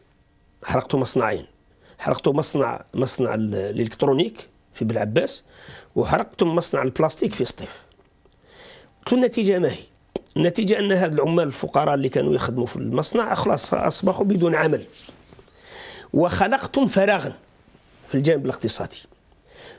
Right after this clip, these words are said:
والفراغ لابد أن يملأ. الذي سيملأ هذا الفراغ ويدير مصانع جديدة لست أنت ولست أنا، وليس هذا الشعب الجزائري المغبون، هم أصحاب الأموال.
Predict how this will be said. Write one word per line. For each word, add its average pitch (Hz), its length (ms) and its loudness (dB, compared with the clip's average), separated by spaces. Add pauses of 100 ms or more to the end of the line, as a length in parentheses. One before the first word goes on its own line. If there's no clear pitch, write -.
(120)
والفراغ 170 440 0
لابد 240 280 2
أن 233 160 0
يملأ. 220 300 0 (680)
الذي 185 280 2
سيملأ 180 520 2
هذا 151 80 0
الفراغ 143 520 0
ويدير 147 340 0
مصانع 131 420 0
جديدة 143 440 0
لست 233 380 0
أنت 196 340 0
ولست 220 380 0
أنا، 208 280 2 (680)
وليس 175 300 2
هذا 202 200 2
الشعب 175 340 0
الجزائري 185 420 2
المغبون، 165 460 2 (640)
هم 131 120 2
أصحاب - 380 0
الأموال. 196 440 2